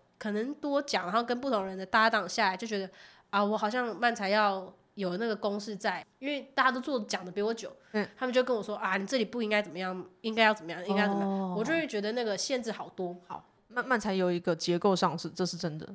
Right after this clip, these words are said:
Speaker 1: 对，然后
Speaker 2: 古典结构，嗯。
Speaker 1: 对，然后我自己不是一个很在意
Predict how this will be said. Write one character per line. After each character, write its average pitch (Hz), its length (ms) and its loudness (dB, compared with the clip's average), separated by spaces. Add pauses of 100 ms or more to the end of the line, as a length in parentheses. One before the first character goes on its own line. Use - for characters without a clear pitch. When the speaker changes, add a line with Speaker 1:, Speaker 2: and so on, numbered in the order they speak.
(140)
Speaker 1:
对， 240 220 -2
然 202 120 -6
后 226 120 -10
Speaker 2:
古 208 120 0
典 190 180 -2
结 156 160 -8
构， 156 320 -8
嗯。 156 160 -16
Speaker 1:
对， 254 240 0
然 233 120 -6
后 302 80 -4
我 208 400 -2
自 302 140 -4
己 180 440 -8 (180)
不 226 140 -4
是 262 180 -4
一 277 80 0
个 233 120 0
很 180 160 -4
在 214 200 0
意 214 300 -4